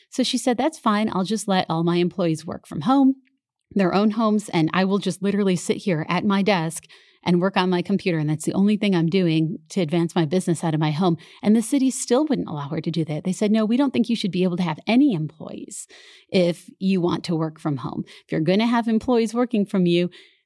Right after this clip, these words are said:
then you have to work out of a brick and mortar store." And eventually she just gave up. And she said, "You know what? I'm dealing with a lot. My father's sick.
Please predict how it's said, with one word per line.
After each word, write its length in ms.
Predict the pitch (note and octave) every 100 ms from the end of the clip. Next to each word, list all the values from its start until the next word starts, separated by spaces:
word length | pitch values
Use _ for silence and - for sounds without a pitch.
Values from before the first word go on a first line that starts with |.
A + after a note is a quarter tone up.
| E3+
then 260 | F3 D#3+
you 120 | D#3+ E3+
have 160 | E3+
to 100 | F3+
work 160 | E3 D#3+
out 80 | E3
of 80 | D3+
a 80 | D#3
brick 200 | E3 E3+
and 100 | E3+
mortar 200 | E3 D#3+
store." 260 | - F#3
And 80 | F#3+
eventually 440 | A3 D4+ G#4 G4
she 120 | - F#3+
just 220 | G3 -
gave 220 | E3+ D3
up. 180 | - -
And 100 | G#3
she 140 | - F#3+
said, 260 | F#3+ E3+
"You 80 | F3
know 140 | G3 G#3
what? 180 | G3
I'm 140 | F#3 D3+
dealing 340 | E3 E3+ E3+
with 140 | D#3 D#3+
a 80 |
lot. 300 | D#3+ G#3+ A#3
My 120 | F#3+ -
father's 380 | F3 E3 F3+
sick. 300 | - C4 C4